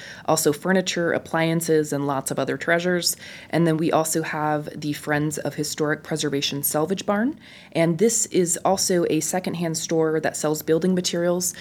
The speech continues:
What's really cool is that they are historically significant building materials. So they are for homes typically nineteen fifty or older. And both of these partners are wonderful to have on site. They share a very similar mission to us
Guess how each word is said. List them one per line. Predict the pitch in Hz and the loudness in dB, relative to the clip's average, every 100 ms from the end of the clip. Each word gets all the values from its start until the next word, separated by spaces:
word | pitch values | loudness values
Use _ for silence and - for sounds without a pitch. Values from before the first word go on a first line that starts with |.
| - - | -12 0
What's | 165 175 175 | 2 2 4
really | 196 180 | 4 4
cool | 185 175 160 | 4 2 2
is | 156 | 2
that | 143 127 | 0 2
they | 147 | 2
are | 147 | 2
historically | 147 147 - 156 160 156 151 147 | -2 -6 -2 0 0 0 0 0
significant | - 135 139 135 127 117 - | 0 0 0 -2 -4 -6 -4
building | 135 113 117 | -2 -2 -2
materials. | 110 - 85 92 - | -2 -2 0 0 0
So | - 139 | -2 0
they | 139 | 0
are | 139 139 | 0 0
for | - 139 139 | -2 -2 -2
homes | - 160 160 160 - | -2 0 0 0 -2
typically | - 214 208 202 170 | 2 2 2 0 -2
nineteen | 156 151 147 156 143 | 0 -2 -2 -2 -2
fifty | - 131 - 123 127 | -2 -2 -4 -6 -4
or | 131 131 - | -2 -2 -4
older. | 127 123 143 143 - - - - - - | -4 -4 -4 -4 -8 -16 -20 -20 -10 -2
And | 156 147 147 - | 2 2 2 -2
both | 156 170 185 | 0 0 2
of | 196 | 0
these | 190 180 | 0 -4
partners | - 180 - 175 160 | -4 -4 -2 -4 -4
are | - 143 139 135 - - | -4 -2 -2 -4 -8 -2
wonderful | 185 233 226 165 | 2 2 2 -2
to | |
have | 151 147 135 | -2 -2 -2
on | 135 | -2
site. | - 139 143 139 | -2 -2 -2 0
They | 139 | 0
share | 139 - 151 | 2 2 2
a | 151 | 2
very | 139 143 143 | 2 2 2
similar | - 143 143 131 | 0 -2 0 0
mission | 143 139 160 160 | 0 0 0 0
to | 160 185 - | 0 0 2
us | 165 170 - | 0 0 -4